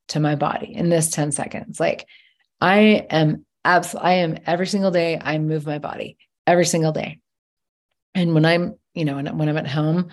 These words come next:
um, a lot of times I will go ice skating and go to yoga,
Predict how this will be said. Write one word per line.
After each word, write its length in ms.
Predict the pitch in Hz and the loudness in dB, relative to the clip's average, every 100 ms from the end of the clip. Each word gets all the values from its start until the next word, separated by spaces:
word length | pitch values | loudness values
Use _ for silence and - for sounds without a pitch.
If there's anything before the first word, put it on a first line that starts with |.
| - - - - | -14 -20 -20 -6
um, 340 | 151 139 123 - - | -2 0 -2 -4 0
a 60 | |
lot 200 | 156 156 | 2 4
of 60 | 160 | 2
times 600 | 156 156 156 156 151 - | 0 0 2 2 -2 -4
I 220 | - 151 156 | -8 -2 0
will 240 | 156 151 | 0 0
go 200 | 151 156 | 0 -2
ice 260 | 156 185 185 | 0 -2 -2
skating 440 | 202 196 196 - | -2 -2 -4 -6
and 360 | - 214 214 196 | -2 0 0 0
go 140 | 170 | -2
to 100 | 160 | -2
yoga, 460 | 151 147 - - | -2 -4 -6 -10